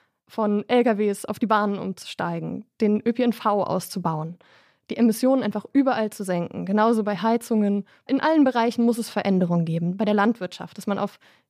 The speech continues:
regenerative und nachhaltige Landwirtschaft setzt. Und diese Pläne, diese Ideen, das alles liegt auf dem Tisch. Es gibt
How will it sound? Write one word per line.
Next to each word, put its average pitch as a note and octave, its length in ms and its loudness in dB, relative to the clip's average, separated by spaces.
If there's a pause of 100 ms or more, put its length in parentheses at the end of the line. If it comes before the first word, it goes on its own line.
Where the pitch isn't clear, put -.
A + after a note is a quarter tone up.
regenerative G#3+ 720 2
und G3 120 0
nachhaltige G3 460 0
Landwirtschaft F3+ 640 -2
setzt. - 380 -12 (500)
Und G#3+ 560 4 (180)
diese C#4+ 260 2
Pläne, A3 680 2 (140)
diese G3 540 4
Ideen, G#3 680 2 (260)
das A3 100 -8
alles C4+ 380 2
liegt A#3+ 240 2
auf A3 140 -2
dem G3+ 100 -2
Tisch. - 280 -2
Es - 120 -12
gibt - 220 -4